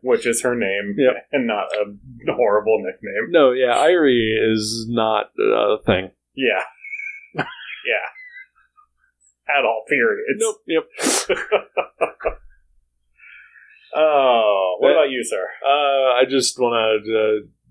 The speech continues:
Speaker 2: just go back a second and, and talk
Speaker 1: No,
Speaker 2: about
Speaker 1: we've
Speaker 2: the
Speaker 1: moved
Speaker 2: Flash
Speaker 1: on.
Speaker 2: book.
Speaker 1: We've moved on
Speaker 2: I
Speaker 1: already.
Speaker 2: just wanna talk about the Flash.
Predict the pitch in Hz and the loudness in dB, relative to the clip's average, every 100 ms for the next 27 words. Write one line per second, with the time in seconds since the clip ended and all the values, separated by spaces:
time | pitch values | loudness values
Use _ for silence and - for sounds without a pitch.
0 | _ _ _ - - - _ - 98 95 | _ _ _ -20 -16 -16 _ -4 -4 -6
1 | 92 107 - 110 101 104 104 120 101 117 | -8 -8 -2 -2 -2 -4 -6 -8 -6 -6
2 | 101 101 95 110 101 113 113 113 107 98 | -6 -6 -4 -2 2 2 2 2 2 0
3 | 107 107 120 123 110 101 92 - 87 - | -2 -2 -4 -2 0 0 -2 -2 -4 -6
4 | - 113 - 123 - - - - - | -6 -6 -4 -6 -6 -14 -12 -4 -4